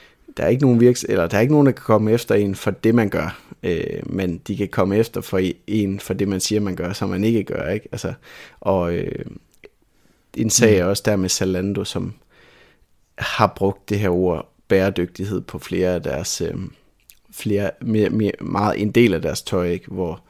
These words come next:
Speaker 1: de så ligesom har været tv-, tvunget til at, at trække det tilbage, fordi at, øh, bæredygtighed er jo et stort begreb, som, som dækker over hele processer og så videre, og det viser sig jo så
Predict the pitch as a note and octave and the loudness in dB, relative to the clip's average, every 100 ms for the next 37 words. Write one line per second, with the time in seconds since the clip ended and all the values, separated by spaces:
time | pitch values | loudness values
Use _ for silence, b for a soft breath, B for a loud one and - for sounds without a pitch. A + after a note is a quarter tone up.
0 | b b b b - G2 G2+ F#2 F#2 F#2+ | b b b b -12 -6 -2 -2 -2 -4
1 | F#2 F2 E2 F2 - - - - F#2+ F#2+ | -6 -4 -4 -6 -10 -16 -12 -4 -2 0
2 | G2 G2 F2 F2 A2+ - F#2+ - - F#2 | -2 -2 -4 -4 -10 -10 -6 -4 -2 -2
3 | - F#2+ E2+ F2 F2+ G2 F2 F2 - - | -2 -6 0 2 2 2 -2 -6 -6 -8
4 | b b b b b b - G3 F#3+ - | b b b b b b -8 -6 -6 -4
5 | - G2 - F2 F#2+ F#2 - - F#2+ F2 | -4 -4 -2 0 2 0 -4 -4 -2 0
6 | F2 F2+ - G2+ F#2 - - E2+ E2 - | -2 -4 -4 -2 -2 -4 -4 -2 -2 -4
7 | E2+ F2+ A2+ - F#2+ F#2+ G2+ F#2 F2 F#2+ | -8 -8 -12 -6 -4 -2 0 0 0 0
8 | F#2+ G2 G2+ - F#2 - F#2+ F#2 E2+ - | 0 0 -2 -4 -8 -2 -2 -2 -6 -6
9 | - F#2+ F2+ F2+ - F#2+ G2+ G2 - E2+ | -6 -4 -4 -4 -4 -2 0 0 -2 -2
10 | F2 F#2+ | -4 -4